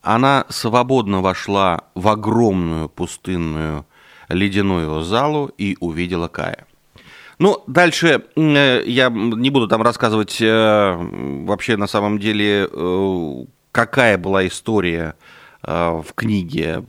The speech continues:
м, про, э, слово «вечность», но это просто щас, сейчас, эм, я чуть попозже использую эту, эм, эту цитату. А вот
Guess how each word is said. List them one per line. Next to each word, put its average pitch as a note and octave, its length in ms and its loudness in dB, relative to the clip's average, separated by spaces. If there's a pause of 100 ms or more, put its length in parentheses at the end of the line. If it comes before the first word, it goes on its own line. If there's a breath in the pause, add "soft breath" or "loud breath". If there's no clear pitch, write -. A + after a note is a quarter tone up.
(140)
м, E2+ 480 -10
про, F2 460 -4 (140)
э, D#3 280 -8
слово F#2+ 280 -2
«вечность», A#2 540 -4
но G#2+ 100 -6
это F#2 180 -8
просто F#2+ 460 -8
щас, - 240 -4 (500 loud breath)
сейчас, - 540 -2
эм, G#2+ 340 0
я B2 180 2
чуть B2+ 200 -8
попозже G#2 580 0 (300 loud breath)
использую F#2 840 0
эту, E2 400 -4 (480 loud breath)
эм, E2+ 680 0
эту F2+ 240 -6
цитату. F#2 440 -2
А A2 140 2
вот B2 220 0